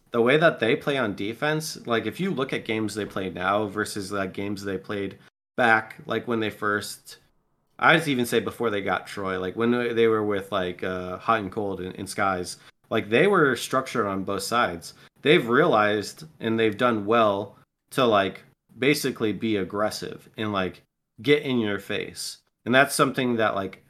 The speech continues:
S S G as a team, we're still struggling with, trying to figure out, like,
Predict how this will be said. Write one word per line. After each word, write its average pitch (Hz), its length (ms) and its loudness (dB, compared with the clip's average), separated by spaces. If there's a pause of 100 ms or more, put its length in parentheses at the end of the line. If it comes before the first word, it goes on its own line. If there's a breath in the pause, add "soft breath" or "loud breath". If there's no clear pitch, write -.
S 120 200 2
S 107 120 -10
G 120 160 2
as 104 100 2
a 101 60 -2
team, 101 440 -8 (360 soft breath)
we're 127 160 6
still 131 320 2
struggling 104 640 0
with, 90 180 -10
trying 113 220 0
to 104 60 0
figure 107 300 0
out, 107 280 2 (340 loud breath)
like, 101 280 -2